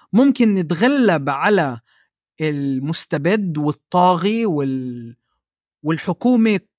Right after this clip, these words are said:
قد ما تكون قاسية، ممكن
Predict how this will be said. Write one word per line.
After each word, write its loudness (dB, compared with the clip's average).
قد -4
ما 0
تكون -2
قاسية، -2
ممكن 2